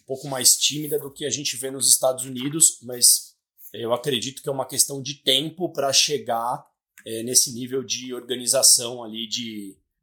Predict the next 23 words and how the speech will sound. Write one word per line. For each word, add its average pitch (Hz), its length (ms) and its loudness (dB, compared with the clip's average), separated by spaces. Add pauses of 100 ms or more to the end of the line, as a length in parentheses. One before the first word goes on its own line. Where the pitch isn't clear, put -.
(100)
né, 123 220 0
de 127 140 0
adversários 113 840 4
ali. 95 280 -14 (260)
Agora, 139 300 4
do 139 120 -8
ponto 180 300 -2
de 139 200 0
vista 131 400 2
de 107 100 -2
opinião 123 440 -6
pública, 202 600 -2 (320)
é 120 80 -2
uma 147 220 2
questão 156 840 2
já 117 320 6
latente, 120 640 2
né? 123 160 -6
Então, 131 240 -2
a 143 60 -4
gente 143 300 2
já 131 220 6
vê 151 580 0